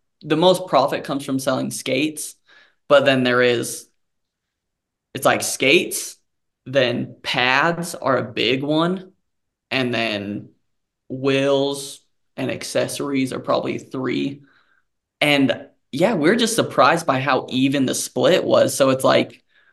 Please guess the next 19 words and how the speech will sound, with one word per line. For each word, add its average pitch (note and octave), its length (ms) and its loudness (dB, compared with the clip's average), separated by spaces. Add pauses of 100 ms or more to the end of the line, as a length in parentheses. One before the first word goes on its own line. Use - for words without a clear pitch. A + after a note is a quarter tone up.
(1080)
inline E3 420 6
skates E3 600 0 (160)
and B2+ 200 0
roller B2+ 340 4
skates, B2 580 -2 (260)
pretty E3 440 4
even. B2 640 -2 (460)
And C3+ 160 2
in C3 120 2
the B2 80 0
inline C3+ 480 4
skates, B2 360 0
it's, A#2+ 160 -6
like, B2 320 -4 (200)
urban D#3+ 380 6
skates D#3+ 580 0 (160)
versus C3+ 400 0
aggressive C3 520 0
skates, E3+ 500 0